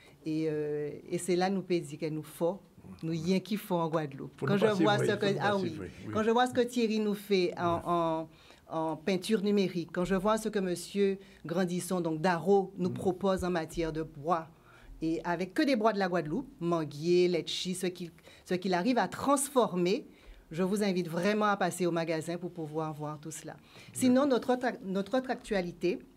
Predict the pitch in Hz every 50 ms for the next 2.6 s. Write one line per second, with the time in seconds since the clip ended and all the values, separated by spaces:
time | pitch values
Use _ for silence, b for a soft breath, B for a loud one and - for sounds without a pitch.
0 | _ _ - 135 135 - 160 - - _ _ _ _ _ _ - - B B B
1 | B B B B B B B B 151 156 196 190 196 196 190 185 180 180 175 170
2 | 170 165 160 160 160 156 151 147 147 143 143 143